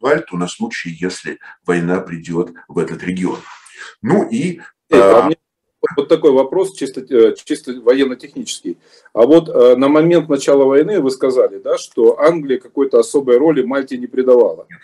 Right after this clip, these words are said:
Speaker 2: Но, но тем не менее, там был какой-то гарнизон, пушки, какие-то там, не знаю, к-, военные корабли,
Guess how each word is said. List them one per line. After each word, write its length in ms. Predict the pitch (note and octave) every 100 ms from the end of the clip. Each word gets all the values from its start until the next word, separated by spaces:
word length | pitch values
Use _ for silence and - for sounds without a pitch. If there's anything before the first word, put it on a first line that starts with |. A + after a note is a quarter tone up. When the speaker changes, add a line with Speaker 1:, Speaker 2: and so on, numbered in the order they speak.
| _ _ _
Speaker 2:
Но, 340 | A2+ C#3 C#3+ -
но 160 | - D3+
тем 200 | D3+ E3+
не 80 | F3+
менее, 260 | F3 D#3 C3
там 260 | C#3+ C#3+
был 140 | F3 G#3
какой-то 360 | - C#3+ B2+
гарнизон, 680 | A2 C3 E3 D3 B2 C3 C3
пушки, 600 | - C#4+ A#3+ - A#2+ A2 _ _ _ _
какие-то 640 | A2+ D#3 D#3+ D#3+ C3 B2
там, 220 | - A#2+
не 80 | B2+
знаю, 260 | A#2+ A#2+ G2
к-, 140 | G#2
военные 480 | G#2 B2 D3+ D#3 C#3+
корабли, 720 | C#3+ C#3+ C3+ G#2 A2 G#2 -